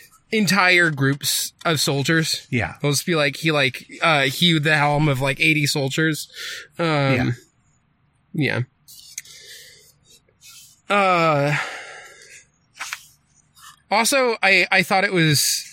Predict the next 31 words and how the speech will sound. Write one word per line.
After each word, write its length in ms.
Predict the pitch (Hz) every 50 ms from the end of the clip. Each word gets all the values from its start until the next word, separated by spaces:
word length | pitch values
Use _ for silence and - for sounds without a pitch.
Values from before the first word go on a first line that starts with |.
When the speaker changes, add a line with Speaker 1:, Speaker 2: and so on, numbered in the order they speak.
| - - - - _ _ _ - -
Speaker 1:
i-, 100 | 202 202 - 175
just, 480 | 147 190 175 - - - - 143 156
like, 200 | 170 143 131 127
slightly 400 | - - 175 156 160 160 156 156
interesting 540 | 147 143 131 160 147 143 143 - 156 151 147
in 100 | 127 120
terms 280 | 131 143 135 127 117 131
of 280 | 127 117 113 - -
contrast. 760 | - 151 139 135 135 131 - 156 151 151 156 - - - - - - - - - - _ -
Uh, 520 | 185 175 165 156 147 147 143 135 127 127 - _ _ _ _ _ _ _ _ _ _ _ _ _ _ _ _ - 175 151
basically, 540 | 139 247 269 294 269 - 247 190 220 214 196
there's, 240 | 170 165 165 160 165
like, 300 | 160 147 139 - 147 -
constantly 540 | - 180 175 180 - - - 190 170 156 143
stuff 260 | - - 147 143 139
about 320 | 151 147 147 143 135 - 120
how 540 | 117 143 139 135 135 135 139 135 135 139 -
bummed 400 | 151 143 135 151 147 143 151 135
out, 300 | 139 135 135 135 139 147 143
like, 340 | 139 131 127 - - - - -
the 380 | 156 147 156 147 139 135 135 135 -
kinswomen 720 | - 160 151 151 139 - 165 160 160 165 165 165 170 170
are 140 | - 147 151
gonna 220 | 143 160 151 147 139
be 260 | 139 139 139 143 151
about 220 | 143 143 135 131 123
all 140 | 131 139
the 60 | 139 131
people 280 | - 143 127 139 156
who 120 | 170 180 170
died, 380 | 180 185 196 202 202 208 214